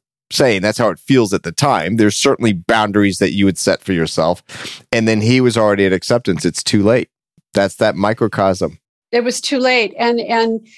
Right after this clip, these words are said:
Speaker 2: you know, and then it just got worse for me because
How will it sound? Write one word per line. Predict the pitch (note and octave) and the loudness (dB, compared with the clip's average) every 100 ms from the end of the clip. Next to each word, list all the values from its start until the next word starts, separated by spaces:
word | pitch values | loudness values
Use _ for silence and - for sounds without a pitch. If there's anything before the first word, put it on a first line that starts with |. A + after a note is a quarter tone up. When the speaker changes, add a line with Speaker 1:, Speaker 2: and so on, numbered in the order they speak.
| - _ _ - | -20 _ _ -2
Speaker 2:
you | |
know, | C4 B3+ | 0 0
and | A3 A#3 A3 | 0 0 0
then | C4 D#4 D4 C#4+ | 2 2 0 0
it | B3 A#3 | -2 0
just | C4 - | -2 -2
got | A#3 G3+ | -2 0
worse | G#3+ G#3+ G3+ | 0 -2 -4
for | - F#3+ | -2 -2
me | F#3+ F#3+ E3 | 2 0 0
because | F3+ F3+ G3 F#3+ F3+ - | -4 -4 0 0 -2 -6